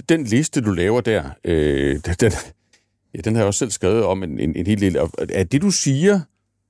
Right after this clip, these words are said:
er det, at hvis nu regeringen var helt ærlig, og den lavede et helt ærligt regnestykke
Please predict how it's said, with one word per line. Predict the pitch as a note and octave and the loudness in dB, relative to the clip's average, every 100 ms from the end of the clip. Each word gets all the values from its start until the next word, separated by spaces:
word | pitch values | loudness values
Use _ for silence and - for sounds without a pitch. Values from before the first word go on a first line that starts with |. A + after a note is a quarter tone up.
| _ _ | _ _
er | A#2 | -2
det, | D#3+ E3+ | 2 0
at | A2+ | 0
hvis | G#2+ | -2
nu | D3+ E3 | 0 0
regeringen | B2 D#3 B2+ F2+ | 0 0 0 2
var | E2+ | 0
helt | D#2 F3+ F#3 G2+ D2+ | -2 0 2 0 -2
ærlig, | C2+ D2 D#2+ F#2+ - _ _ _ | -2 0 2 0 -2 _ _ _
og | F#2+ | 0
den | G2 F#2+ | 0 0
lavede | F2+ G#2 A2 | 2 2 0
et | F#2 | -4
helt | - F3 C#3 | -2 -2 0
ærligt | E2 F2 A2+ A2+ | 0 0 0 -2
regnestykke | C#2+ C#2+ A2 A#2 D#2 C2 C#2+ | -2 0 0 0 -2 -2 -6